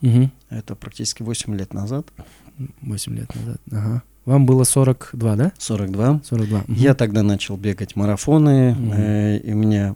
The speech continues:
Speaker 2: э, я сделал первое восхождение. Это была первая моя бо-, большая гора, это пик Ленина. Я сделал восхождение за десять дней в таком, в спортивном стиле. И вот тогда у меня появилась уверенность, то, что у меня есть какая-то определенная предрасположенность, э, к,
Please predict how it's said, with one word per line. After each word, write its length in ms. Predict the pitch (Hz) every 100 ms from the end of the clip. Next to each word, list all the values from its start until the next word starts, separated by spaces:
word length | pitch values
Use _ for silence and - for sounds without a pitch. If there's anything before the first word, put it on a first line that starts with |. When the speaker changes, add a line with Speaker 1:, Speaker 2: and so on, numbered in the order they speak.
| -
Speaker 2:
э, 460 | 117 101 101 98 101 123
я 240 | 127 107 101
сделал 300 | 101 101 98
первое 320 | - 113 104
восхождение. 720 | 98 - 101 101 117 123 120
Это 120 | 104
была 220 | 98 101 95
первая 360 | 127 113 104
моя 180 | 101 95
бо-, 200 | 98 98
большая 360 | 113 107 - 101
гора, 280 | 101 113 131
это 180 | 117 95
пик 220 | - -
Ленина. 440 | 113 135 131 120 - - - - - _
Я 160 | 107 107
сделал 300 | 101 107 101
восхождение 600 | 104 - 110 104 110 101
за 160 | 92 92
десять 380 | 104 101 110 98
дней 220 | 123 135
в 80 | -
таком, 720 | 104 92 92 101 101 104 -
в 60 | -
спортивном 560 | - 107 - 98 95 92
стиле. 420 | - 131 120 113 - - - - -
И 160 | 107 104
вот 120 | 98 _ -
тогда 300 | 104 127 147
у 20 |
меня 160 | 123
появилась 480 | 107 113 110 101 -
уверенность, 580 | 107 117 131 120 104 -
то, 160 | 104 98
что 300 | - 104 101
у 60 |
меня 260 | 107 110 120
есть 180 | 107 -
какая-то 400 | 101 104 101 98
определенная 520 | - 107 113 107 98
предрасположенность, 1120 | - 98 107 107 - 107 110 98 92 90 - 101
э, 320 | 95 95 95
к, 380 | - 98 95